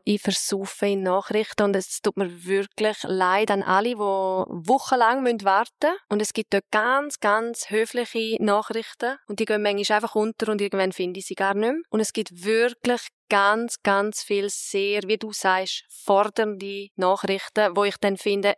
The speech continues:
hey, ich teile eigentlich schon sehr viel mit dir und dann kommt so wie noch der Hammer oben drauf. Ich müsste eigentlich jetzt wirklich investieren,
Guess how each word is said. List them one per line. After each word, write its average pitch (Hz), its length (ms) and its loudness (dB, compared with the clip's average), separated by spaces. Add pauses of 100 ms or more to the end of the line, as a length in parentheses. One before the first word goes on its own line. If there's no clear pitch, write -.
(120)
hey, 196 260 -6
ich 185 100 -12 (100)
teile 214 480 2
eigentlich 208 460 -2
schon - 160 -6
sehr 220 260 0
viel 226 300 -2
mit 233 240 -4
dir 240 240 0 (160)
und 214 120 -6 (200)
dann 226 380 0 (100)
kommt 226 240 -2
so 214 100 -4
wie 220 100 -2
noch 240 140 -4
der 202 160 0
Hammer 226 420 2
oben 226 160 -2
drauf. 226 280 -2 (200)
Ich 233 120 -4
müsste 226 320 -6
eigentlich 226 460 0
jetzt - 200 -4
wirklich 247 400 -4
investieren, 240 1080 0